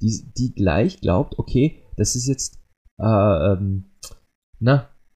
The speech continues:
uns-, unsere Partnerin, unser Partner redet grad so, äh, auf uns her-, herab. Das ist so diese emotionale Wahrnehmung. Wir, es gibt ja vier, vier Ebenen des Hörens und eine davon ist halt immer die, die so ein bisschen emotional hört,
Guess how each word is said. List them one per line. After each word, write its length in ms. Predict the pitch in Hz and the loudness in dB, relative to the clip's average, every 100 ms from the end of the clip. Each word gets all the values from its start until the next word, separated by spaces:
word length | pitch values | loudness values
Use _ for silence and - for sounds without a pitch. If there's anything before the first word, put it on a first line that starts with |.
| - | -10
uns-, 200 | 107 - - | -6 -6 -6
unsere 300 | 120 120 110 | -2 0 2
Partnerin, 500 | - 101 - 120 117 | 2 2 0 0 2
unser 140 | 110 | 0
Partner 400 | 107 98 113 113 | 0 0 2 0
redet 320 | 104 104 117 | 0 0 -2
grad 260 | - 98 95 | -4 -4 -4
so, 400 | 110 98 92 87 | -4 -2 -2 -4
äh, 40 | |
auf 320 | - - 98 - | -6 -8 -8 -6
uns 240 | 104 - | -6 -2
her-, 180 | 98 92 | -2 -2
herab. 520 | 92 98 95 95 - - _ _ _ - | -2 0 0 -2 -6 -14 _ _ _ -10
Das 200 | 95 - | -8 -6
ist 140 | 113 | -8
so 80 | 117 | -8
diese 320 | 107 104 101 | -6 -4 -2
emotionale 680 | 110 123 123 - 101 95 92 | 0 2 2 2 2 4 4
Wahrnehmung. 540 | 85 92 90 82 - - _ _ _ _ - | 4 2 2 0 -6 -18 _ _ _ _ -6
Wir, 280 | 95 98 - 50 | 0 0 -2 -10
es 140 | 98 - | -10 -10
gibt 160 | - | -6
ja 60 | - | -6
vier, 220 | - 135 | -4 -4
vier 640 | 131 - _ - - 131 | -4 -8 _ -20 -6 -4
Ebenen 460 | - 110 123 110 104 | -2 0 2 2 0
des 180 | 95 - | -2 0
Hörens 340 | 95 127 139 101 | 0 2 0 -4
und 80 | |
eine 240 | - 104 120 | 0 0 0
davon 320 | 104 104 107 | -2 0 -2
ist 220 | 90 95 | -2 0
halt 160 | 104 95 | -2 0
immer 180 | 113 113 | -2 -2
die, 400 | 101 95 90 - | -2 -2 -2 -4
die 120 | 92 | -6
so 140 | 92 | -4
ein 60 | 95 | -4
bisschen 280 | 117 110 - | -2 -4 0
emotional 680 | 110 117 - 92 85 90 107 - - | 2 2 2 0 2 2 0 -6 2
hört, 380 | 90 101 - | 6 6 4